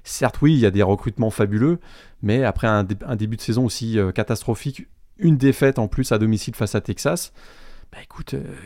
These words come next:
c'est une équipe qui termine avec, euh, onze un, quoi. Ils sont onze un et ils sont à un match d'aller en play-off encore. Et s'ils battent Georgia, euh, euh, samedi prochain, ils seront en play-off, on s'en,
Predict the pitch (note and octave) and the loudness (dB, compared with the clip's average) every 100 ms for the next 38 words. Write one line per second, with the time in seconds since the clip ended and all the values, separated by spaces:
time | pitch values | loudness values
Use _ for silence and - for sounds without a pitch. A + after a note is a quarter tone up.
0 | - A#2 - - G#2 G2+ D#3+ - A#2+ A#2 | -18 -14 -10 -4 -4 -2 -4 -6 -6 -2
1 | A2 D#3 C#3+ A2+ D3 B2 G#2 G2+ G2+ G2 | 2 2 0 -2 -4 -4 -4 -4 -2 -4
2 | G#2+ C3+ C3+ F#3+ A3+ - G#2 _ _ _ | -2 -2 -2 -4 -4 -4 -10 _ _ _
3 | - B2+ - D#3 D3 E3 G3+ F#3+ A#2 G#2+ | -8 -6 -2 -2 0 0 2 2 2 0
4 | G2 D#3 E3+ A2 - C#3 D#3+ - D3 C3 | -2 -2 0 0 2 2 0 -2 -2 0
5 | C#3+ - G3 - - G#3+ A#3+ - A#2+ - | 0 -2 -4 -4 -4 -2 -2 0 0 0
6 | - - - - - - C#3+ C3 C3+ C#3 | -10 -20 -20 -20 -18 -6 0 4 6 4
7 | A#2 C3+ D3 A2+ G2 F#2 F#2+ A2+ G2 - | 4 2 4 2 0 -2 -4 -6 -6 -4
8 | G#2 G#2 A2+ G2+ A#2 - - A#2+ G#2+ - | -4 -4 -6 -6 -6 -8 -6 -2 -2 0
9 | A2 - F2+ G2 F#2+ F#2 - B2 | 0 -2 -10 -8 -8 -10 -10 -12